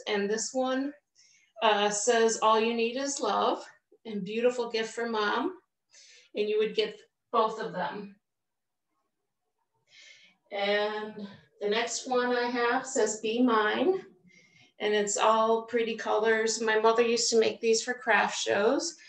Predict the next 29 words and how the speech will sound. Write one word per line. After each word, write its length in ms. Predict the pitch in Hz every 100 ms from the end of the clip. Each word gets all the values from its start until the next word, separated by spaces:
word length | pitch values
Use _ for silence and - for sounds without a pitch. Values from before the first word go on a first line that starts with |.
| - _ _ -
and 120 | 208
now 200 | 202 202
I've 200 | 208 208
taken 340 | 208 233 220 214
over 320 | 214 202 220
her 140 | 226
job. 480 | 220 202 185 190 302 370 - _ _ _ _ _ _ _ _ _ _ _ _ _ -
And 680 | 220 214 208 208 208 208 208
then 120 | 208
I 120 | -
have, 420 | 440 214 202 - - - - - - _ _ _ _ _ _ _ _ _ -
uh, 360 | 175 175 175 170 - _
lemons, 720 | 233 254 269 247 294 359 - -
and 580 | 202 196 202 196 208 214 - - _ -
it 140 | 190
says, 280 | 233 208 190
"You 120 | 220
are 180 | 214 208
my 80 | 202
main 320 | 202 208 240
squeeze." 760 | - - 226 226 277 415 - - _ _ _ _ _ _ - -
Only 220 | 233 262
one 300 | 240 240 247
will 160 | 220 220
have 180 | 196 185
the 80 |
saying 420 | 202 214 185 185 180
on 220 | - -
it. 220 | 220 233